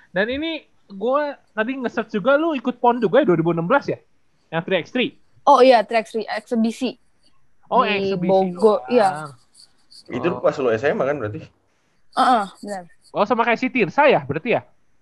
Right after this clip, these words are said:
Speaker 2: Iya, lawan Tirsa. Di
Speaker 3: Iya, itu kan
Speaker 2: final.
Speaker 3: tiga X tiga
Speaker 2: Eh,
Speaker 3: pertama tuh.
Speaker 2: di, apa nih? Eh, iya, iya.
Speaker 3: Tiga X tiga pertama, pon.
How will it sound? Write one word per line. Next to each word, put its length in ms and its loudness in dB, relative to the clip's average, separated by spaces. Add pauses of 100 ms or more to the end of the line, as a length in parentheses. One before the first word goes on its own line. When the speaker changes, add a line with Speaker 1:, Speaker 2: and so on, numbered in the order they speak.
(540)
Speaker 2:
Iya, 240 2
lawan 220 6
Tirsa. 320 -6 (240)
Di 160 -6
Speaker 3:
Iya, 160 4
itu 80 4
kan 160 4
Speaker 2:
final. 20 0
Speaker 3:
tiga 140 0
X 80 -14
tiga 80 -6
Speaker 2:
Eh, 80 0
Speaker 3:
pertama 320 0
tuh. 240 -2
Speaker 2:
di, 120 -12 (120)
apa 260 -2
nih? 200 2 (420)
Eh, 120 -2 (140)
iya, 220 6
iya. 120 2 (540)
Speaker 3:
Tiga 160 -10
X 80 -16
tiga 160 -16
pertama, 400 -12
pon. 160 -20